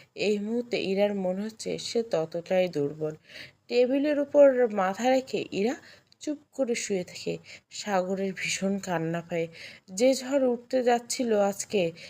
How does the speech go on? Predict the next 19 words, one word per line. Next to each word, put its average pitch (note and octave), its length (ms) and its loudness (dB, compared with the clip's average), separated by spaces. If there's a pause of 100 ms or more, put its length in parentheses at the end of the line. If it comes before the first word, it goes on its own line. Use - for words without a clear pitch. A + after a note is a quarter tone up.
(120)
সেই G#3 340 2
ঝড়ে F#3+ 320 -2
সবার F#3 440 2
জীবন F#3+ 380 0
লণ্ডভণ্ড F3+ 680 4
হয়ে F3 200 2
যেত। D#3+ 400 -4 (380)
সাগরের G3 680 4
কেন F#3+ 540 -6 (420)
কষ্ট G3 380 -2
লাগছে F#3+ 640 -2
না F3 260 -4
উপমার E3+ 480 -4
জন্য? E3 320 -2 (300)
সাগরের A#3 640 4
কষ্ট G#3+ 340 -4
লাগছে B3+ 340 -4
তার F#3 280 -4
অনাগত F#3 680 0